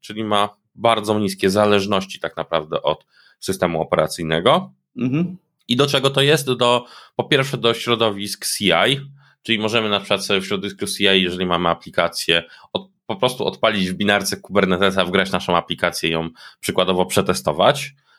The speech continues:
Speaker 1: To jest pierwszy z takich rzeczy. Druga to jest catch, y, taki on the edge, czyli Kubernetesy do,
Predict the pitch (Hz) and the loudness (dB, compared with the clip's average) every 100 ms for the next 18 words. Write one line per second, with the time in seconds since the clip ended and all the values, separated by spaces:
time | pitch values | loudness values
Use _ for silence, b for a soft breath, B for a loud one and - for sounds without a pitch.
0 | _ - 104 95 95 92 80 - - - | _ 0 2 2 2 0 0 -6 -6 -6
1 | - 90 107 117 165 190 190 B B B | -4 -2 -2 0 0 0 -2 B B B
2 | - - 117 170 170 175 165 - 139 135 | -20 -6 2 2 6 4 4 -2 -2 2
3 | 139 139 - - _ - 139 139 - - | 0 0 -12 -20 _ -2 0 0 -4 -2
4 | - 107 107 98 110 - 110 107 113 117 | -4 -4 -4 -2 -2 -2 -6 -2 0 2
5 | 107 107 95 87 - - - 90 92 95 | 4 4 4 2 -2 -6 -4 -2 -2 -4
6 | 107 107 101 98 95 98 95 95 82 85 | 0 2 2 0 2 0 2 -2 2 2
7 | 85 87 | 2 0